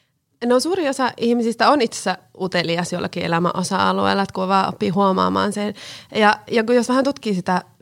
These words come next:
sitä elämän eri areenoita, niin voi löytyä sellainen kuin harrastus tai työssä joku sisältö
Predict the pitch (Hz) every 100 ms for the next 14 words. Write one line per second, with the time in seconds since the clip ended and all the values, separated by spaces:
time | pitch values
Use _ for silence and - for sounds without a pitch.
0 | 190 170 185 180 - 190 180 180 175 190
1 | 190 - 220 220 185 180 196 190 180 -
2 | 196 196 208 196 170 185 175 302 330 208
3 | 214 208 208 - 190 196 185 - 185 180
4 | 180 185 180 180 180 185 180 175